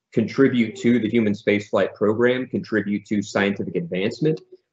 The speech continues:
but also it's a, um, very unique kind of, you know, um,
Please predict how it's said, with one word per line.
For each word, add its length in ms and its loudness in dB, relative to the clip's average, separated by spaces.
but 160 6
also 500 6
it's 280 -2
a, 300 4
um, 280 0
very 300 4
unique 520 -2
kind 240 2
of, 280 0
you 120 2
know, 300 2
um, 300 -6